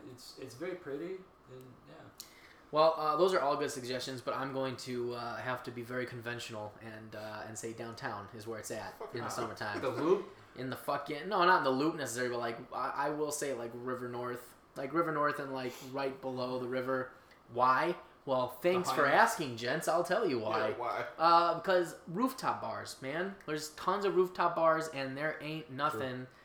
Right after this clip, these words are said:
Speaker 2: like going to a rooftop bar in the city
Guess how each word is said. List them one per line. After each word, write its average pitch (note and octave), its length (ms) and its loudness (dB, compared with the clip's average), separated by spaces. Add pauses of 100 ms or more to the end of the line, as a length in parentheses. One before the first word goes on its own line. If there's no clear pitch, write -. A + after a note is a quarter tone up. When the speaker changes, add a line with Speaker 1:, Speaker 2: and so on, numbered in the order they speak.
(200)
Speaker 2:
like B2 400 -2
going C#3 400 0
to C3+ 220 -6
a B2+ 80 -4
rooftop C#3 520 0
bar A#2+ 460 -2 (320)
in D3+ 160 -2
the F3 80 2
city C3 600 0